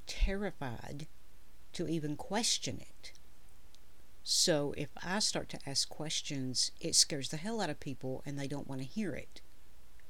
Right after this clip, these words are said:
So since I couldn't find answers anywhere around me, I thought I would do this podcast so that maybe someone out there could maybe help me answer the questions that I have. I have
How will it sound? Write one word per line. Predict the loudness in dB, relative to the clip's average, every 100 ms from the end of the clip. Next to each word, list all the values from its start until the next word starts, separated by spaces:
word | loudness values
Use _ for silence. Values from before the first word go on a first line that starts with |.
| -6 2
So | 4 6 6
since | 4 4 2
I |
couldn't | 2 0 0 0
find | -2 -2
answers | -2 -2 -2 0 2 2 2
anywhere | 0 0 0 -2 -2 -4 -6 -4
around | -2 2 2 2
me, | 0 0 -2 -6 -6 -6 -6 -6 -6 -6 -6 -4
I |
thought | -2 0 0 -2 -4 -6 -6 -6 -4
I | -2
would | -2 0
do | 0
this | 0 -2
podcast | -2 -4 -2 -2 2
so | 4 4 2
that | 0 -2 -4 -4
maybe | 0 2 2 2 2 2 0 -4 2
someone | 6 6 4 2 2
out | 0 0
there | 0 0 0 -4 -6 -6 -6 -6 -6 -2
could | 0 0
maybe | 0 0 0 0
help | 0 -2
me | -2 -2 -2
answer | -2 0 -2
the | -2
questions | -2 -2 -2 -2 0 0
that | 0 -4
I | -4 -4
have. | -4 -4 -6 -6 -6 -6 -6 -6 -8 -8 -8 -2
I | 0
have | 0 -2